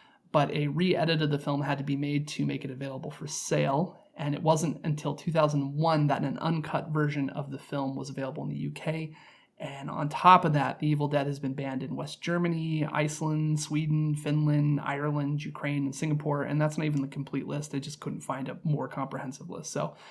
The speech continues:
uh, it's been banned plenty of places. And so, anyway, I think that it just bears, I guess, keeping that in mind, 'cause whether or not you think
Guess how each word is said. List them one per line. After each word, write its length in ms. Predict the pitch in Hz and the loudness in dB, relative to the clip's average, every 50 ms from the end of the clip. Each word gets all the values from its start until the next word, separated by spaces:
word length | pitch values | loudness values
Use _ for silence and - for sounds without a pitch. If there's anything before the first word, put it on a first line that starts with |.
| - - - _ _ _ - | -20 -20 -20 _ _ _ -6
uh, 280 | - 151 139 127 - - | -2 -2 0 0 -2 -6
it's 120 | 170 - | -12 -8
been 200 | - - 156 151 | -4 0 0 2
banned 340 | 147 143 139 139 139 139 - - - | 2 2 2 0 0 -2 -4 -6 0
plenty 220 | - 208 202 160 | 2 2 4 4
of 80 | 147 - | 2 0
places. 400 | - - 147 - - - - - _ _ - - - _ _ _ _ _ _ _ _ - | -4 -6 -8 -8 -12 -14 -14 -16 _ _ -20 -20 -20 _ _ _ _ _ _ _ _ -2
And 380 | 165 147 139 139 139 135 135 | 0 0 0 0 0 0 -2
so, 440 | 135 - - 165 156 151 147 147 - - - - - _ _ _ _ - | -2 2 6 8 8 8 8 6 0 -6 -16 -20 -20 _ _ _ _ 6
anyway, 320 | 208 196 180 160 151 156 | 8 8 8 8 8 8
I 120 | - 175 160 | 8 6 6
think 300 | 151 - 196 180 151 - | 6 6 4 4 4 2
that 120 | 165 160 | 0 0
it 40 | 147 | 2
just 240 | 151 156 147 - - - 185 160 | 0 0 -2 -4 -6 -8 -6 0
bears, 360 | 147 156 151 151 151 147 151 - | 2 4 6 6 4 2 0 0
I 80 | - 156 | -2 0
guess, 180 | 147 151 147 - | 0 -2 -4 -4
keeping 280 | - 156 147 147 139 139 | -4 -4 -2 0 0 0
that 80 | 135 | 0
in 60 | 135 | 0
mind, 240 | 143 151 156 156 151 | 2 2 2 2 2
'cause 120 | 151 - 147 | -2 -4 -6
whether 220 | 143 139 139 139 | -6 -4 -4 -4
or 40 | 139 | -2
not 200 | 139 139 - - | -2 -2 -2 -4
you 80 | 151 | -4
think 460 | 151 - 139 139 139 143 - - - | -4 -4 -2 -4 -4 -4 -8 -12 -20